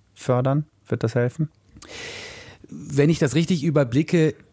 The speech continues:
Speaker 2: nicht in dem Ausmaß und dem großen Ausmaß, äh, wie das eine klassische, ähm, Förderprämie tun würde. Und die Kritik kam ja auch schon, dass es hier um erstens Dienstautos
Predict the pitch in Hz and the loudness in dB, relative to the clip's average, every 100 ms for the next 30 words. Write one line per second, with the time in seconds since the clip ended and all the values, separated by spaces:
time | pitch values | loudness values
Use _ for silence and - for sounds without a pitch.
0 | - 151 185 220 226 226 - - 170 160 | -8 -2 2 6 6 4 0 -4 2 4
1 | 131 143 151 156 - 120 139 143 143 127 | 4 4 4 2 0 0 0 2 0 0
2 | 127 - 127 120 113 110 147 165 151 139 | -2 -4 -2 0 0 0 2 2 0 0
3 | - 139 143 - 131 120 117 120 - - | 0 -2 0 -2 0 0 0 -2 -4 -4
4 | 123 117 117 120 120 117 113 - - 117 | -2 -2 0 -2 0 0 -2 -8 -2 0
5 | 113 107 98 - 123 120 120 - 117 120 | 2 2 0 0 0 0 -2 -2 -2 -2
6 | _ - 113 104 - - 117 117 - 117 | _ -4 -2 -2 -4 0 2 2 -2 -2
7 | 113 113 107 107 _ - 202 180 131 143 | 0 2 0 -2 _ 0 2 2 4 4
8 | 139 139 - - 123 123 - 120 - 117 | 4 2 0 0 2 2 0 -4 -2 -6
9 | - 156 - - 120 123 131 123 107 113 | 0 -2 -2 -4 0 2 2 2 -2 -4
10 | - 127 120 123 117 110 - 113 107 - | -4 -2 0 0 0 -2 -2 -6 -6 -2
11 | 123 120 - 113 104 95 - 107 101 - | 0 0 2 0 0 -2 -6 -4 -4 -4
12 | 117 127 - 123 123 131 - | -2 -2 -2 -4 -2 -4 -4